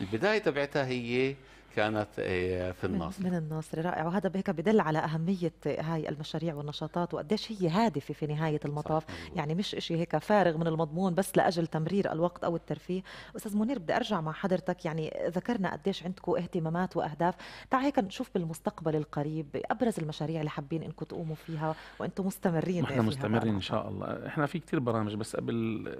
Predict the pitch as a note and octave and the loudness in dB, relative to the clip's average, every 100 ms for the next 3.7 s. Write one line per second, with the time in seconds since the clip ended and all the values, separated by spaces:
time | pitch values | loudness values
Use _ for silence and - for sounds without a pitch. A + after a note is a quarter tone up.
0 | D#2+ - A#2+ G#2+ G2+ A2 A#2 G2+ G#2 - | -8 -2 0 0 0 0 2 2 -2 -2
1 | G2 F#2 F2+ - - F#2+ - - G#2 - | -6 -6 -6 -6 -4 -6 -6 -8 -6 -6
2 | - - A#2 A#2+ G#2 A2+ G2+ G2+ G2+ G#2 | -8 -4 -2 0 -2 -4 -6 -6 -4 -6
3 | G2+ G2 G2 G2+ G#2+ G#2+ | -6 -4 -4 -2 -2 -2